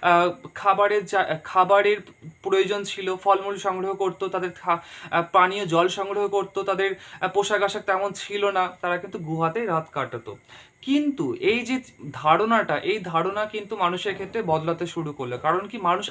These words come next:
আরাম প্রিয় একটি, আহ, প্রাণী, সামাজিক একটি প্রাণী, যার জন্য কি মানুষ তার যে বাসস্থান, এই বাসস্থানকে ধীরে ধীরে পরিবর্তন করতে করতে আজকে দেখো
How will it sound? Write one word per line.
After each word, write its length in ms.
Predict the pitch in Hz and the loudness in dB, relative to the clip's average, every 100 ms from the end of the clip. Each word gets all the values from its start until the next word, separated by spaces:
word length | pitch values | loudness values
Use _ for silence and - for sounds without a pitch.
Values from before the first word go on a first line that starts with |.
| - | 0
আরাম 400 | 151 165 196 202 | 2 2 0 -4
প্রিয় 360 | 185 180 185 | -4 -2 0
একটি, 380 | 165 160 - 247 - - - - | -2 -6 -10 -12 -12 -20 -16 -2
আহ, 100 | 160 160 | -2 2
প্রাণী, 320 | 185 165 120 113 | 2 2 0 -6
সামাজিক 540 | - 175 190 185 202 185 | 0 4 4 2 -4 -6
একটি 200 | 180 185 | -6 -4
প্রাণী, 300 | 160 135 117 | -2 -4 -4
যার 300 | 131 170 180 | 2 2 2
জন্য 240 | 226 233 | -2 -4
কি 140 | 233 | -4
মানুষ 440 | 220 151 185 226 - | 0 2 2 -2 2
তার 220 | 233 226 | 2 2
যে 240 | 240 233 185 | -2 -6 -4
বাসস্থান, 720 | 139 143 - 226 - 208 147 - - | -2 -2 -2 -8 2 2 2 -2 -4
এই 100 | 185 | 2
বাসস্থানকে 640 | 160 151 214 - 233 226 | 4 2 0 -4 -2 -2
ধীরে 220 | 180 185 | -4 -2
ধীরে 200 | 214 226 | 0 0
পরিবর্তন 600 | 185 185 196 220 220 226 | 0 0 0 -2 -2 -6
করতে 300 | 214 170 170 | -4 -6 -4
করতে 200 | 208 202 170 | -4 -4 0
আজকে 300 | 156 156 - | 0 0 -2
দেখো 340 | 202 202 165 | -2 -2 -2